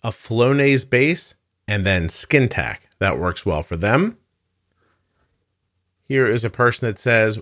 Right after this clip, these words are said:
"Wipe site with alcohol wipe, spray Flonase, dab on Skin Tack, place Dexcom or Omnipod." Then they put on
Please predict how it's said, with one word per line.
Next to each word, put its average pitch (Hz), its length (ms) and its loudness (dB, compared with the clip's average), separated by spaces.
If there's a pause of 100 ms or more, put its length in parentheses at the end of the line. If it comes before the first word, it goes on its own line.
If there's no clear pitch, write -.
"Wipe 110 320 0
site 131 300 2
with 95 120 -4
alcohol 120 520 2
wipe, 80 300 -2 (880)
spray 110 380 0
Flonase, 101 680 -2 (440)
dab 104 300 0
on 135 180 2
Skin 87 300 -4
Tack, 78 400 -10 (240)
place 113 260 -2
Dexcom 120 480 0
or 123 80 2
Omnipod." 76 640 -4 (640)
Then 113 240 0
they 123 100 4
put 120 220 0
on 101 260 0